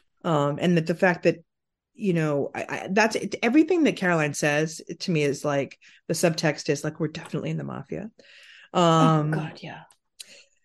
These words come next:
Speaker 1: so we come back, another segment. Uh, Andy jumps right into Jacqueline. He says, "You know, you stood by your friend. Um, what did it do to your relationships?" And then that's where Jacqueline says, and I thought this was really interesting,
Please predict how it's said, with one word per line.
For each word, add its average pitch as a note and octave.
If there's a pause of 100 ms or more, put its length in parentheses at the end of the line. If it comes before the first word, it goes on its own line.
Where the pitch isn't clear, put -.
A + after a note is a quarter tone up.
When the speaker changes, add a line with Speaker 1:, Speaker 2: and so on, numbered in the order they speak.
Speaker 1:
so F#3+
we F3+
come B3
back, A3
another F#3+
segment. E3 (120)
Uh, D3+
Andy E3+
jumps F3+
right E3
into E3
Jacqueline. D3
He C#3+
says, C#3+
"You E3
know, D3+
you D3+
stood B3
by B3
your E3
friend. D#3+ (600)
Um, E3
what F3+
did F#3+
it E3+
do F3+
to E3
your D3+
relationships?" - (500)
And G#3
then F3+
that's A#3
where G#3
Jacqueline D3+
says, C3+
and C3
I C3
thought B2+
this C#3
was -
really -
interesting, -